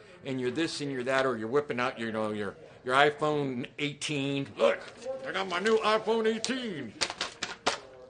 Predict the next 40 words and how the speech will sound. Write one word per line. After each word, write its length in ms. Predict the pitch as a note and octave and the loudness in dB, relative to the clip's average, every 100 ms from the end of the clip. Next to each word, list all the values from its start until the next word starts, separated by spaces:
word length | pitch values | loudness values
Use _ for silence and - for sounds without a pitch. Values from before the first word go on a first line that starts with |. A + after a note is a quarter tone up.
| E3+ | -2
No, 580 | G#3+ B3 A#3+ F3 G2+ - - - | 2 6 8 8 4 -4 -16 -4
don't 280 | G3+ A3+ G#3+ | 0 0 0
do 200 | B3 B3+ | -4 -4
that. 340 | F#3 B2 - - | -6 -8 -10 -10
<laughs> 80 | - - - | -12 -14 -20
It's 100 | - | -6
just, 300 | - - G3+ | -4 -4 -6
it 180 | F3+ - | -14 -8
draws 300 | G3 G3 E3 | -8 -8 -10
attraction 640 | - A3 G#3 G#3 G3+ E3+ - | -6 0 0 0 -2 -12 -6
to 120 | D3+ | -4
you. 280 | C#3 C3+ G2 - - - - - - A#2+ | -2 -2 -6 -12 -20 -20 -20 -20 -14 -4
All 120 | A#2+ | -2
right? 420 | C3 E3 F#3+ A3 | -2 0 -2 -2
So 180 | - D#3+ | -4 -4
avoid 460 | B2 C3 E3+ F#3 | -2 -2 -2 -2
doing 320 | - G3 F3+ A#2+ | -2 -2 0 -2
that. 320 | G2+ E2 - _ A2+ | -4 -6 -14 _ -10
All 60 | |
right? 320 | A2 B2+ C#3+ - - - - - | -6 -6 -8 -12 -16 -18 -18 -2
Whether 280 | C3+ F#3 F#3+ | 2 6 4
this 220 | F3+ - | 2 -4
is 180 | D#3 B2+ | -6 -6
in 120 | B2+ | -8
cash 540 | - E3 F3+ F3+ - | -6 -2 2 2 2
or 100 | B2 | -2
expensive 560 | A2 - D3+ D#3 D3+ - | -6 -4 -6 -4 -6 -6
gear, 220 | C#3+ D3 | -2 -2
showing 360 | C#3+ D3+ D3+ D#3 | 0 0 0 0
wealth 280 | C#3 C#3+ C#3 | 0 0 -2
will 120 | B2 | -6
only 240 | C#3 D3+ | -6 -6
make 340 | C#3+ C3+ C#3 D3 | -4 -4 -6 -8
you 80 | D3+ | -8
more 420 | B2+ C#3 C#3 C#3+ - - - - | -4 0 -2 -4 -14 -20 -20 -16
appealing 460 | A#2+ - C#3 C#3+ C#3+ | -14 -4 -2 -2 -4
to 120 | C3+ | -8
scammers 520 | - B2 A#2+ B2+ C3 | -8 -4 -4 -4 -4
and 140 | C3+ | -6
pickpockets. 720 | B2+ E3+ - B2+ G#2+ G2 - | -4 -8 -2 -2 -2 -6 -14